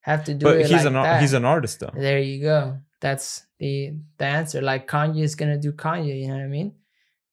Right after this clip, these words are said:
Speaker 1: Kanye's Kanye. Do you think he's the goat?
Speaker 2: The greatest of all time?
Speaker 1: Of all time. Like, straight up. Like, no,
Speaker 2: I
Speaker 1: like, well, if Tupac
Speaker 2: He's
Speaker 1: did the
Speaker 2: definitely,
Speaker 1: same
Speaker 2: he's definitely innovative. Like, a lot of, like, new artists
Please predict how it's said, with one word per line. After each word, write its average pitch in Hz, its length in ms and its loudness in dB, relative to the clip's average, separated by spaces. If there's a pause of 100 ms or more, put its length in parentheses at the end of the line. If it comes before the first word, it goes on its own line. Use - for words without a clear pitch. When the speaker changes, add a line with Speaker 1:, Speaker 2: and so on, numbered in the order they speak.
(680)
Speaker 1:
Kanye's 180 360 -4
Kanye. 165 460 -8 (880)
Do 156 60 -2
you 151 60 -2
think 175 140 0
he's 170 340 0 (720)
the 147 100 0
goat? - 380 -4 (1120)
Speaker 2:
The 120 100 2
greatest 120 280 0
of 120 120 -8
all 120 120 -2
time? 175 400 -6
Speaker 1:
Of 131 160 -4
all 127 160 -2
time. 131 380 -10 (100)
Like, 131 140 -4
straight 139 320 -2
up. - 260 -6 (200)
Like, 147 200 2
no, 151 160 2
Speaker 2:
I 160 180 4
Speaker 1:
like, 156 300 0 (340)
well, 226 420 2
if 190 460 0
Tupac 220 380 0
Speaker 2:
He's 170 160 8
Speaker 1:
did - 40 4
the - 20 6
Speaker 2:
definitely, 185 560 4
Speaker 1:
same 175 300 -4
Speaker 2:
he's 151 160 2
definitely 165 380 2
innovative. 151 600 2 (340)
Like, 117 260 0
a 117 120 4
lot 120 300 4
of, 120 220 0
like, 113 260 0
new 123 180 4
artists 113 560 2